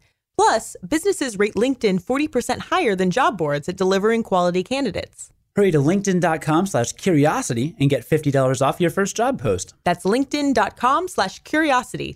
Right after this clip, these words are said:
Speaker 1: to get fifty dollars off your first job post.
Speaker 2: One more time, visit linkedin dot com slash curiosity. Terms and conditions apply. Chili peppers are delicious,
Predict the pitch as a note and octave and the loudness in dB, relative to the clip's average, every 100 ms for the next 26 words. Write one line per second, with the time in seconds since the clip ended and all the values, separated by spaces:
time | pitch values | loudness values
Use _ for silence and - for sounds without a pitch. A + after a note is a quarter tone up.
0 | - G#3+ G#3+ D4 D#4 F4 F#3+ E3 F3+ - | -2 -2 -2 -4 0 0 2 0 -2 -2
1 | E3+ F3 - B3 - G3 F3 D#3+ - - | -4 -6 -2 -4 -2 0 0 -2 -8 -10
2 | - _ _ C3+ C3+ C3 D3+ B3 G3+ C3 | -18 _ _ 2 2 2 0 0 0 0
3 | A2 C3 B2+ C3+ A#2+ A2+ C#3 E3 G3 D3+ | -2 -2 0 0 0 0 -2 -4 -2 -2
4 | - - - G#3+ F3+ A2+ G2+ G2 F#2+ - | -2 -4 0 2 2 0 -4 -10 -12 -18
5 | - G#2 G#2+ A2 A#2 B2 F3 E3+ G3 A#3+ | -6 -4 -2 -2 -2 0 0 0 0 -2
6 | A2+ F#2 - _ - - - A#3 F#3+ G3 | -6 -6 -16 _ -4 -2 2 2 2 0
7 | E3 C#3 A#2+ G#2 G#2 C#3+ F#3+ - - | 0 0 -2 -2 -2 -2 -2 -6 -12